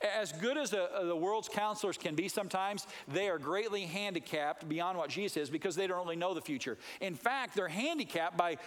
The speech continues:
you, uh, telling them even what's going on in your present life. You'd be surprised how many times people will hold back the truth of what's going on in their life. And how can a counselor ever,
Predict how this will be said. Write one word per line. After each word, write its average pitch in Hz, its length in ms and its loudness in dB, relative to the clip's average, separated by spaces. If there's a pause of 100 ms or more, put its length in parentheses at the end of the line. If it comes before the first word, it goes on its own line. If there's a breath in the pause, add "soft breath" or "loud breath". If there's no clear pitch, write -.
(160 loud breath)
you, 226 560 0 (180 loud breath)
uh, 180 140 2
telling 240 340 0
them 185 160 0
even 196 160 0
what's 202 160 0
going 202 240 0
on 196 200 2
in 190 100 0
your 196 180 2
present 214 500 -2
life. 143 540 -6 (720 loud breath)
You'd 202 180 -2
be 220 80 0
surprised 180 880 0 (240 loud breath)
how 220 280 2
many 262 180 0
times 190 460 -2
people 214 360 0
will 160 120 2
hold 202 400 0
back 160 320 0
the 147 80 0
truth 185 400 0
of 151 80 -4
what's 147 160 -2
going 156 240 0
on 147 60 0
in 143 60 -4
their 139 100 -2
life. 139 440 -2 (540 loud breath)
And 185 140 -2
how 233 160 2
can 202 180 0
a 180 40 -2
counselor 220 500 0
ever, 202 340 2